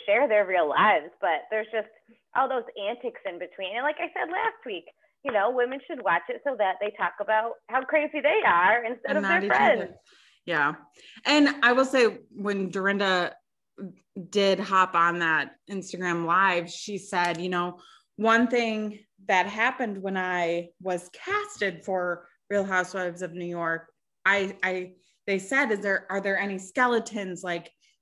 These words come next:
Speaker 2: is there anything that, like, you really need to make sure either you tell us or is gonna hold you back? Because once you enter this world, it's a matter of time."
Speaker 1: Right.
Speaker 2: And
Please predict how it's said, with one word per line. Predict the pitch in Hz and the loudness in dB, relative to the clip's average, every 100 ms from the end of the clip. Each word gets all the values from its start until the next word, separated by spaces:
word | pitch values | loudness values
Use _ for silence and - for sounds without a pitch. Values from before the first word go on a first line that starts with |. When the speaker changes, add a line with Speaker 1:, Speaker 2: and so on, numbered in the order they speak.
| - | -14
Speaker 2:
is | 196 | -4
there | 220 - | -2 2
anything | 247 302 302 269 | 4 4 2 0
that, | 240 214 196 | 0 -2 -4
like, | 185 185 | -6 -8
you | 185 214 214 208 208 _ _ _ _ _ - | -8 -6 -4 -4 -8 _ _ _ _ _ -16
really | 190 220 240 269 | 0 2 4 2
need | 247 226 | 2 -2
to | - 214 | -6 -8
make | 196 190 185 | -6 -6 -8
sure | - 202 185 | -12 -6 -6
either | 185 190 180 175 | -4 -6 -6 -8
you | 160 156 - - - | -12 -14 -14 -18 -8
tell | 190 233 | -2 2
us | 254 269 277 | 2 0 -4
or | - 202 190 185 185 _ _ _ _ - | -8 -2 -2 -2 -6 _ _ _ _ -2
is | 220 202 | -2 2
gonna | 233 226 | 0 0
hold | 208 220 208 | 0 0 0
you | 196 196 | -2 -4
back? | 170 151 151 247 - - | 0 2 4 2 -4 -10
Because | 220 220 202 185 165 - _ _ _ _ - | -8 -2 -2 -2 -4 -20 _ _ _ _ -2
once | 240 285 294 | 2 2 0
you | 269 | 0
enter | 254 226 226 | 0 -2 -4
this | 202 190 | -4 -6
world, | 190 185 160 156 156 170 _ _ - | -4 0 0 0 -4 -12 _ _ -2
it's | 220 220 220 | 0 0 -2
a | |
matter | 185 165 160 123 | -4 -2 -2 -4
of | 120 | -6
time." | - 165 - 113 180 180 _ _ _ _ - | -8 -8 -8 -12 -16 -18 _ _ _ _ -10
Speaker 1:
Right. | 175 147 - _ _ _ _ | -8 -8 -12 _ _ _ _
Speaker 2:
And | 196 208 196 180 175 | -2 0 0 -2 -6